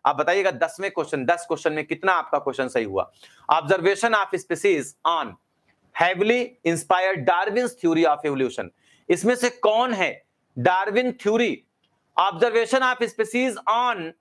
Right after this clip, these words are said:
heavily inspired Darwin's theory of evolution। डार्विन्स ने अपनी थ्योरी को कहां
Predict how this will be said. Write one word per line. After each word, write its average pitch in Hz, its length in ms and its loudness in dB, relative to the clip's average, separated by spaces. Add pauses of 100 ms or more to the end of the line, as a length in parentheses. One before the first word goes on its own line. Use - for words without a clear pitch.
(420)
heavily 226 560 2 (120)
inspired 190 680 0
Darwin's 202 500 0
theory 196 360 2
of 185 200 0
evolution। 175 480 -2 (360)
डार्विन्स 214 580 0
ने 262 220 2 (180)
अपनी 220 360 0 (460)
थ्योरी 233 340 2
को 202 280 2 (280)
कहां 208 260 2